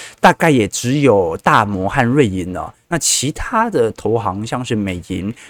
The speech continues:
像是小摩、花旗、高盛等等，对于美元指数哦，都认为会维持在高位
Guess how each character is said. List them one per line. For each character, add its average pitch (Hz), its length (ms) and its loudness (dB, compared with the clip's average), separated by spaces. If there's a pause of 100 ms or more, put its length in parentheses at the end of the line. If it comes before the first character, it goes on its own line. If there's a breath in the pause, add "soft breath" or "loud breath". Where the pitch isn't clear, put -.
像 151 120 0
是 135 120 0
小 95 280 -2
摩、 90 320 -4
花 127 280 0
旗、 - 320 -8
高 120 240 0
盛 113 180 -4
等 95 180 -2
等， 98 140 -2 (300 soft breath)
对 214 100 4
于 208 60 6
美 165 180 6
元 117 220 2
指 95 200 -6
数 104 280 2
哦， - 40 -2
都 175 140 2
认 185 200 4
为 113 100 6
会 131 160 4
维 110 160 2
持 104 160 -4
在 110 200 0
高 120 180 6
位 120 260 4